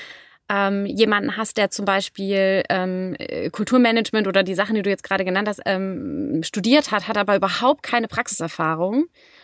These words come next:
Und dann hast du daneben eine Germanistin oder einen Germanist, ähm, mit Praxiserfahrung, dann, ähm, ist unsere Erfahrung, dass dann häufig eher die Person mit der Praxiserfahrung genommen wird. Also das heißt, die Praxiserfahrung kann da schon echt ein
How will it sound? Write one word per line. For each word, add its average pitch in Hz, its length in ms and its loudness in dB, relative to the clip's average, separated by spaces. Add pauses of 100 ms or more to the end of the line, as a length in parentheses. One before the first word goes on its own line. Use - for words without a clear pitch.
(120)
Und 214 120 0
dann 226 140 2
hast 269 160 2
du 262 60 0
daneben 233 460 4
eine 226 120 0
Germanistin 220 640 2
oder 196 140 0
einen 196 80 0
Germanist, 196 560 0
ähm, 196 320 0
mit 269 200 4
Praxiserfahrung, 180 960 -2
dann, 208 380 0
ähm, 202 260 0
ist - 120 -4
unsere 247 240 0
Erfahrung, 262 340 2
dass 233 180 -2 (100)
dann 220 260 0
häufig 226 360 0
eher 220 240 4
die 220 180 0
Person 214 280 0
mit 202 100 2
der 196 40 0
Praxiserfahrung 170 680 0
genommen 160 360 0
wird. 143 340 -4
Also 180 340 0 (260)
das - 180 -4
heißt, 208 220 -2
die 220 60 -4
Praxiserfahrung 233 800 0
kann 208 280 0
da 196 140 -2
schon 214 320 -4
echt - 340 -4
ein 208 240 -2